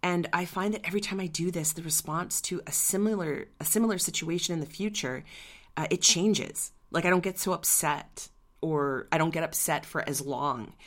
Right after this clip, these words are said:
And, uh, in fact, in this instance, I've already taken some steps to figure out a way around these new challenges, um, that were thrown my way, like, you know, just honestly, like, three days ago. Like, some of this is so fresh. I'm just like,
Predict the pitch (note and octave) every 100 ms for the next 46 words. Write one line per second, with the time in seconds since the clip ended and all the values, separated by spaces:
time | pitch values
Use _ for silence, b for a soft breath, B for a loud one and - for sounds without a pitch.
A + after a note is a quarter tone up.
0 | B B B D#3+ D#3+ D#3 D#3 - - D3+
1 | C#3 - - D#3 G3+ F3 E3 D3+ G#3+ -
2 | E3 C#3+ B2+ B2+ F3 - B B B B
3 | - F3+ E3+ - F#3+ G3+ G3+ F#3 F3 F3+
4 | E3 D3+ D3+ - - D#3+ E3 D#3 D3 D3
5 | C3+ - - _ _ _ _ _ _ -
6 | F3 D#3+ F3+ E3+ C#3+ C3 C#3 G3 G#3+ A#3
7 | A3+ A3 A3+ A#3 A#3+ D4 D4+ - B B
8 | B F3 F3 E3 D3 - D#3+ D#3+ - D3
9 | - F3+ F3 E3+ D3 D3 D#3 C#3 C3 -
10 | C#3+ C3+ C3+ - D#3+ D3 C3 C#3+ - _
11 | - - G3+ - F3+ F#3+ C#3 - - G3+
12 | D#3+ D#3 D3 D#3 G#2 D#2 - - F#3+ E3+
13 | D#3+ D#3 - D3 - C#3 B2+ D3 C#3 C3
14 | C3